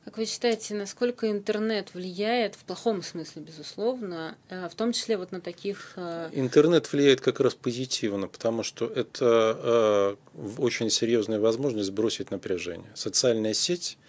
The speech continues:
Speaker 2: это не источник агрессии, она помогает ее снимать, и есть исследования, которые это показывают.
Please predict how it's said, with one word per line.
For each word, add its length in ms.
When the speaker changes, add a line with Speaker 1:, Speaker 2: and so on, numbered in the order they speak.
Speaker 2:
это 320
не 260
источник 500
агрессии, 640
она 220
помогает 580
ее 120
снимать, 560
и 80
есть 240
исследования, 480
которые 340
это 120
показывают. 680